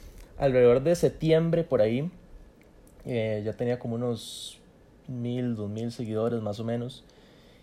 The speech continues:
Y se me ocurrió la idea de empezar a vender por consignación, porque dije, "Bueno, hay un mercado de, de tenis en el país, hay una comunidad que está en crecimiento cada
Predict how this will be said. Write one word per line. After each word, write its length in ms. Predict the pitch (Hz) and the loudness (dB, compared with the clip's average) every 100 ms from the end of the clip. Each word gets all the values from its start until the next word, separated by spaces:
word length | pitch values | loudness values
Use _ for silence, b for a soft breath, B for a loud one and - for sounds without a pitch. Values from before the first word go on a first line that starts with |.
| b b _ _ _ _ - - _ - | b b _ _ _ _ -20 -20 _ -6
Y 100 | 170 | -2
se 100 | 147 | 2
me 60 | 151 | 2
ocurrió 300 | 143 131 143 | 4 4 4
la 60 | 165 | 6
idea 300 | 175 170 180 | 8 10 10
de 340 | 180 139 123 | 8 6 2
empezar 400 | 123 120 120 123 | 0 -2 2 6
a 60 | 135 | 6
vender 480 | 143 120 127 143 139 | 6 2 0 0 -4
por 200 | 131 123 | -6 -4
consignación, 680 | 120 117 107 104 147 151 139 - | -6 -6 -6 -4 -2 -2 -6 -8
porque 260 | 123 117 110 | -8 -4 -4
dije, 440 | 123 123 107 104 | -2 -2 -4 -4
"Bueno, 380 | 101 127 139 110 | 4 4 4 4
hay 160 | 107 117 | 2 0
un 100 | 127 | 0
mercado 600 | 127 127 127 131 135 131 | -2 4 8 10 8 6
de, 280 | 117 110 | 0 -2
de 120 | 104 101 | -6 -2
tenis 580 | 135 135 139 131 - 127 | 0 0 0 -6 -8 -6
en 200 | 113 107 | -4 -6
el 80 | |
país, 480 | 101 110 127 131 - | 0 0 0 -2 -4
hay 160 | 113 113 | -4 -4
una 160 | 117 | -6
comunidad 560 | 120 117 113 110 117 117 | -6 -6 -2 2 4 4
que 80 | 117 | 0
está 220 | - 113 | -2 -2
en 80 | 113 | 0
crecimiento 560 | 123 117 113 120 117 | -4 -4 -4 -4 -4
cada 200 | - 107 | -2 2